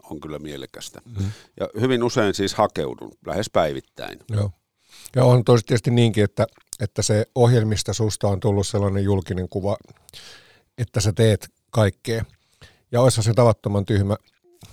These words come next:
Speaker 2: ohjelma, jossa kaksikymmentäyhdeksän minuuttia vaan niinku nauttisit ja tuijottelit.
Speaker 1: <laughs> Niin,
Speaker 2: Et,
Speaker 1: niin.
Speaker 2: et voi olla, että ei hirveän monta tuotantokautta sellaista tehtäisi.
Speaker 1: Niin, ja sitten myös varmaan jäisi kiinni siitä, että jos se olisi muuten mulla jotenkin pakkopullaa,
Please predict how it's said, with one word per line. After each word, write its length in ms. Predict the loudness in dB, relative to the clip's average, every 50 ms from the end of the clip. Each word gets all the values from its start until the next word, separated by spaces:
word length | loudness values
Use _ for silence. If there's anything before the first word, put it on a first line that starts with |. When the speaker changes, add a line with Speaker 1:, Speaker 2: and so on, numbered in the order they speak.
| -6
Speaker 2:
ohjelma, 400 | 0 2 4 4 4 2 2 0
jossa 220 | -2 -2 -4 -6 -4
kaksikymmentäyhdeksän 680 | -4 -6 -6 -6 -8 -6 -4 -2 -2 -2 -4 -4 -4
minuuttia 460 | -4 -4 -4 -4 -6 -6 -4 -2 0 0
vaan 180 | 0 0 0
niinku 280 | -2 -4 -4 -6 -8 -10 -10 _ _ _ _ _ -6
nauttisit 500 | -2 -2 -2 -2 -2 -6 -8 -6 -6 -6
ja 60 | -6
tuijottelit. 580 | -4 -4 -4 -4 -4 -6 _ -10 -8 -8 -6
Speaker 1:
<laughs> 100 | -8 -8 -12 -16 -18 -18 -18 -10 -8
Niin, 120 | -8 -8 -8 -10 -10
Speaker 2:
Et, 80 | -8 -6
Speaker 1:
niin. 440 | -4 -4 -6 -8 -12 -14 -12 -10 -10
Speaker 2:
et 80 | -4
voi 200 | 0 2 4 4
olla, 160 | 6 6 4 4
että 160 | 4 2 2
ei 100 | 4 4
hirveän 280 | 4 4 2 2 2
monta 220 | 0 0 -2 -2 -2
tuotantokautta 640 | -2 -2 -4 -4 -4 -8 -6 -6 -6 -6 -6 -6 -6
sellaista 400 | -6 -6 -6 -8 -10 _ -8 -8
tehtäisi. 240 | -8 -10 -14 -18 -20 _
Speaker 1:
Niin, 160 | _ 4 6 6
ja 60 | 6
sitten 260 | 4 2 0 0 0
myös 260 | 2 2 2 2 2 2
varmaan 380 | 2 2 4 4 4 6 6
jäisi 240 | 6 6 4 4 2
kiinni 340 | 2 4 4 4 4 2 0
siitä, 420 | 0 2 2 2 2 2 2 2
että 160 | 2 2 0
jos 140 | -2 -4 -2
se 80 | 0 0
olisi 200 | 0 0 -2 -4
muuten 240 | -6 -6 -6 -8 -6
mulla 280 | -4 -2 0 0 0
jotenkin 340 | 0 -2 -4 -4 -6 -6 -4
pakkopullaa, 840 | -2 -2 -2 -2 _ -8 -10 -10 -12 -12 -12 -10 -10 -10 -10 -12